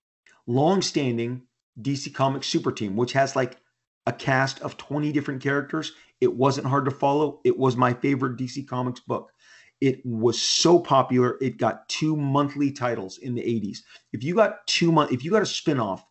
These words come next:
and you had two monthly titles, so there was two of your comic every month by top flight creative teams. And that's what the Legion was all about. Also, the Teen Titans. What, what Marv Wolfman and George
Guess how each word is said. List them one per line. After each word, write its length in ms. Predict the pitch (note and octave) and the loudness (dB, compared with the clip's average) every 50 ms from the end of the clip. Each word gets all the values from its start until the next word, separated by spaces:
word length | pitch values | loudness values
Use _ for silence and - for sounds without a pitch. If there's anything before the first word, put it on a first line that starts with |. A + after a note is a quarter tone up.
| _ _ _ _ _ - | _ _ _ _ _ -4
and 120 | A#2+ A#2 A#2+ | -4 -2 2
you 100 | C#3 D3+ | 2 2
had 220 | C3 A2+ - - | 2 2 0 -4
two 360 | - - - F3 F#3 G3 G3 G3 | -4 0 2 2 2 2 0 0
monthly 400 | C#3+ C3+ C#3 C#3+ C#3+ D3+ D3 C3+ | 2 2 2 2 0 -2 -2 -2
titles, 360 | - C#3 A#2+ A#2 G#2+ G#2+ - | 0 0 0 0 -2 -6 -8
so 60 | - | -6
there 100 | A2 B2 | -6 -4
was 220 | G#2+ A2+ - - | -4 -6 -8 -10
two 380 | - - - F3 F3+ F3+ F3+ - _ _ _ _ _ _ _ _ _ _ - C3 | -6 0 0 2 2 2 -2 -6 _ _ _ _ _ _ _ _ _ _ 0 0
of 120 | B2+ A#2 | 2 4
your 100 | B2 C3+ | 2 2
comic 380 | C3 - C#3 C#3 C3+ C#3 C3 - - - | 2 2 2 2 4 2 0 -2 -2 0
every 380 | C3 C3+ B2 C#3+ D3 D#3 E3+ F3 - - | 0 2 4 4 4 4 2 0 -4 -2
month 320 | - B2+ B2 A2 G#2 G#2 - | 0 2 2 2 0 -2 -2
by 120 | G#2+ A2+ A2 | -2 -2 -2
top 380 | - - - D#3+ F#3 G3+ - | -4 -4 0 0 0 0 -2
flight 460 | C#3 - - F3 D#3+ D3 D3 C3+ - | -6 -8 -2 0 2 2 2 0 -4
creative 480 | - - - - D3 C#3+ C3+ B2+ A#2+ - | -12 -8 -2 0 2 2 2 2 0 0
teams. 420 | - A2+ G2+ D2 A1 - - - _ _ _ _ _ _ _ _ _ _ _ _ _ _ _ _ _ _ - - _ - | -2 -6 -6 -6 -8 -14 -18 -20 _ _ _ _ _ _ _ _ _ _ _ _ _ _ _ _ _ _ -20 -20 _ -6
And 140 | - G#2+ A#2 | -4 0 0
that's 220 | A#2+ A#2+ A#2+ - | 0 0 -2 0
what 260 | D3 D#3 D3 C#3+ - _ _ _ _ - | 0 0 0 0 -2 _ _ _ _ -6
the 60 | C3 | -2
Legion 320 | B2 B2 B2+ B2 B2 C3 | 0 0 0 0 0 -2
was 120 | B2+ A2+ A2+ | -2 0 0
all 160 | B2 A#2+ A#2+ | 2 2 2
about. 360 | A2 A2+ G#2+ G#2 F#2+ - - _ _ _ _ _ _ _ _ _ _ - | 4 4 2 2 0 -4 -12 _ _ _ _ _ _ _ _ _ _ 0
Also, 520 | B2 B2 C3 B2+ - D3 C#3 C#3 C3+ C3 - | 2 2 2 2 2 2 0 0 0 -4 -8
the 80 | - A2+ | -12 -12
Teen 280 | - - - D3 C#3 | -8 -6 -4 -2 -2
Titans. 580 | C3 - C3 G#2+ E2 - F2+ - - - - - _ _ _ _ _ - | -2 0 0 -2 -2 -4 -10 -14 -16 -18 -20 -20 _ _ _ _ _ -2
What, 240 | A#2 A2+ - - - - | -2 -2 -2 -2 -4 -4
what 160 | A#2+ F#2+ - | -4 -4 -2
Marv 420 | A2+ G#2 G#2 A#2 C#3 D#3 D3 D3+ | 0 2 4 4 4 4 4 2
Wolfman 360 | C#3+ C#3+ C3 - - D3 C#3+ | 0 0 0 0 -2 -2 -2
and 200 | B2 G2+ A2+ G#2+ | -2 -2 -2 -2
George 480 | G#2+ - A#2 A2+ A#2+ C3 C3 B2+ - - | 0 0 2 4 4 2 2 0 -6 -14